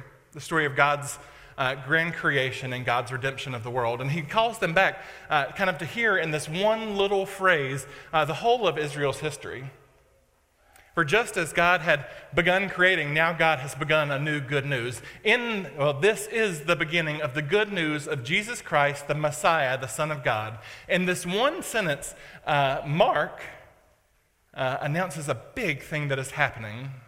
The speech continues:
with this John story. He, he lets us know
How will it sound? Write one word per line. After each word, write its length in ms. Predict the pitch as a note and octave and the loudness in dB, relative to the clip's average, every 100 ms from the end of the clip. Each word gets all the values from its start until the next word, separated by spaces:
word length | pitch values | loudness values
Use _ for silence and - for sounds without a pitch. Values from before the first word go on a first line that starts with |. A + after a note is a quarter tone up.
| _ _ | _ _
with 140 | C3 A#2+ | -10 -6
this 160 | B2+ | -6
John 400 | - C3 A2+ A2+ | -2 -2 0 -4
story. 400 | A2+ G#3 F#3+ F#2+ A#2+ - - _ _ _ _ _ _ _ _ _ _ - - - _ | -6 -4 -2 -4 -10 -16 -20 _ _ _ _ _ _ _ _ _ _ -20 -20 -20 _
He, 200 | C#3+ C#3 | -2 -2
he 180 | C#3 D#3+ | -2 0
lets 200 | G3+ F#3 | 0 0
us 120 | D#3 | 0
know 220 | F3+ D3+ | 2 2